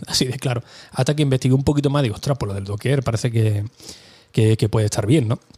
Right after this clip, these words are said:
En una charla que mantuvimos, le dije, "Oye, mira, mm, J M, te, eh, yo quiero hacer esto. ¿Tú me recomiendas que, que lo hagas con el equipo que, que tengo?".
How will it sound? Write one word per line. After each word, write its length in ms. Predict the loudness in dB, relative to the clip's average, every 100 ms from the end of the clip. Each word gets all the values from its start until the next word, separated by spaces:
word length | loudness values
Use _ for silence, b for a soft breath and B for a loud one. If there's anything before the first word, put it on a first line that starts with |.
| _ _ _ _ _
En 120 | 2
una 160 | 2 2
charla 260 | 2 2
que 160 | 2 4
mantuvimos, 600 | 4 4 4 4 4 2
le 120 | -2
dije, 140 | -2 -2
"Oye, 160 | 0
mira, 300 | 0 0 -4 -10
mm, 540 | -6 -2 0 -2 -2 -6
J 220 | -4 -4
M, 180 | -4 -10 _ _
te, 600 | -2 0 0 -2 -4 -8 -12 -14
eh, 180 | -8 0
yo 140 | 0
quiero 200 | 2 2
hacer 180 | 2 2
esto. 240 | 0 -4 -14 B B B B B
¿Tú 120 | 0 2
me 120 | 4
recomiendas 520 | 2 2 2 2 2
que, 640 | 2 2 4 4 4 2 0
que 120 | 2
lo 200 | 4 6
hagas 200 | 4 2
con 160 | 0 0
el 80 | 0
equipo 340 | 0 0 2
que, 240 | 2 2
que 100 | 2
tengo?". 360 | 2 2 2 -2